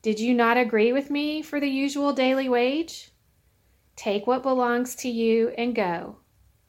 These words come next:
I choose to give to this last the same as I give to you.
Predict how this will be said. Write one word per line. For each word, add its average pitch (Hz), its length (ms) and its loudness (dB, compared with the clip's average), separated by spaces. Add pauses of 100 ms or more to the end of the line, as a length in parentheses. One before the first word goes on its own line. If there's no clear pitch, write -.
(200)
I 208 120 2
choose 254 400 -2
to 277 120 -8
give 269 340 -2
to 277 100 -6
this 277 260 0
last 262 640 -2 (320)
the 269 140 -2
same 226 640 0
as 226 180 -2
I 226 80 2
give 202 340 -2
to 226 120 -8
you. 214 460 -2